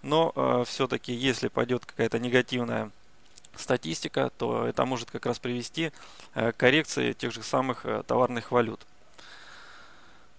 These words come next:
На этом, э, наш комментарий подошёл к концу. Более подробную информацию вы можете узнать на нашем сайте три дабл ю гранд капитал точка нет. С вами был я, Шевченко Виталий, аналитик компании Grand Capital.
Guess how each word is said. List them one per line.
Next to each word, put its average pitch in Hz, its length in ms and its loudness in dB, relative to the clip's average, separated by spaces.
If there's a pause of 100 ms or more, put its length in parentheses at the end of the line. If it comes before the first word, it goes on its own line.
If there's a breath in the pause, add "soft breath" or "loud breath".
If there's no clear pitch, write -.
(180)
На 156 200 8
этом, 117 360 6 (300 loud breath)
э, 120 120 -6
наш 123 240 2
комментарий 120 540 -2
подошёл 117 500 -2
к - 40 -18
концу. 147 500 -2 (520)
Более 147 260 8
подробную 127 460 2
информацию 120 760 0
вы 113 220 -4
можете 120 340 -6
узнать 117 400 -4
на 110 420 -6
нашем 110 400 -8
сайте 131 420 -2
три 123 220 -6
дабл 113 260 0
ю 110 140 -6
гранд 120 240 6
капитал 113 340 -4
точка - 320 -10
нет. 120 220 -6 (500 loud breath)
С - 120 -6
вами 135 200 6
был 120 240 -2
я, 143 240 4
Шевченко 113 480 -4
Виталий, 151 460 2 (340 loud breath)
аналитик 131 480 4
компании 139 480 0
Grand 117 240 -2
Capital. 101 480 -4